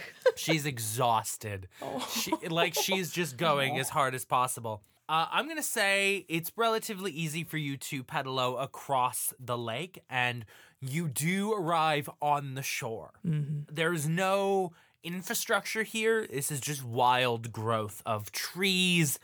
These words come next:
Speaker 1: and some vines. Cle-, like, there's clearly an effort here to preserve some of the, um, natural biome of whatever bird lives here. You're not sure which one is here.
Speaker 2: Yeah,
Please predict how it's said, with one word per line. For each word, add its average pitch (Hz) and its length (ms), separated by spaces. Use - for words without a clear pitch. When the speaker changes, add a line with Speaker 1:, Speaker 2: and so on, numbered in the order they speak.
Speaker 1:
and 123 200
some 123 240
vines. 139 880
Cle-, 180 280
like, 165 260
there's 190 220
clearly 208 460
an 190 80
effort 175 320
here 180 220
to 170 120
preserve 135 760
some 135 320
of 120 320
the, 120 440
um, 104 600
natural 131 640
biome 156 800
of 147 180
whatever 143 320
bird 135 480
lives 143 380
here. 214 160
You're 202 160
not 262 200
sure 226 200
which 170 440
one 151 320
is 135 220
here. 131 480
Speaker 2:
Yeah, 139 140